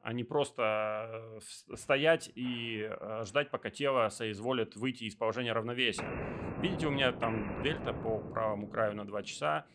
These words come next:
просто потому что немножко не дотерпел и не, нормально не стабилизировался после выхода из правого чемодана, вот этого загородочного.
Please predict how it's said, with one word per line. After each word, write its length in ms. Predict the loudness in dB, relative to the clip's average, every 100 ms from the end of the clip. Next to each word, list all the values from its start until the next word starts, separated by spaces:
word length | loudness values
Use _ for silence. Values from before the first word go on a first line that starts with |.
| -20 _
просто 260 | -2 -2 -4
потому 340 | -4 -2 -2
что 400 | -4 -4 -2 -2
немножко 460 | -4 -2 -2 -2 -2
не 100 | -2
дотерпел 640 | -2 -2 -4 -2 -2 -2 -4 _ _
и 280 | -4 0 2
не, 440 | 2 2 0 -2 -6
нормально 520 | -2 0 4 4 2
не 220 | -2 -2
стабилизировался 800 | -2 -4 -2 -2 2 4 4 2
после 240 | -2 -4 -2
выхода 300 | -2 -2 -4
из 80 | -2
правого 480 | 0 0 0 -4 -6
чемодана, 540 | -4 -2 0 0 -2
вот 100 | -6
этого 500 | -6 -4 -4 -4 -4
загородочного. 720 | -4 -2 -2 -4 -6 -8 -10